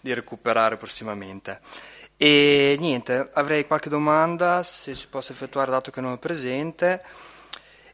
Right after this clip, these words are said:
E se ho capito bene, quindi del piano economico e finanziario se pras-, se parla il prossimo consiglio, quindi bene le tariffe, quindi quanto costa uno svuotamento in più, si parlerà prossimamente e non si parla di questa commissione. Ok, grazie.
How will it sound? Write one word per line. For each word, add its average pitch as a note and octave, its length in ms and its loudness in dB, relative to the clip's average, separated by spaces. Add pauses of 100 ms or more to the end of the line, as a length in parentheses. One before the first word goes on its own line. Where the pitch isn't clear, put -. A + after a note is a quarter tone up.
(160)
E C#3+ 520 4
se - 100 0
ho D#3+ 40 0
capito E3 340 -2
bene, G3 280 -2
quindi C#3 220 -4
del C3 160 -2
piano D#3 200 0
economico D3 280 -4
e - 60 -14
finanziario F3 440 0
se E3+ 140 -6
pras-, - 400 -6
se - 240 -8
parla B2+ 200 0
il - 40 -4
prossimo B2+ 260 -6
consiglio, E3 920 0 (180)
quindi D3 400 -2
bene C#3 220 0
le C3 80 -2
tariffe, C3+ 460 -6
quindi C3+ 180 -10
quanto C3 220 -2
costa C3+ 320 -4
uno C3+ 80 -6
svuotamento C3 460 -8
in C3 40 -14
più, C#3+ 280 -10
si - 160 -8
parlerà B2 460 0
prossimamente A#2+ 1080 -8
e A#2+ 60 -8
non A#2+ 100 -10
si - 120 -10
parla A2+ 180 -6
di A2+ 40 -12
questa - 220 -14
commissione. G#2 640 -10
Ok, A#2 540 -4
grazie. D#3 640 -2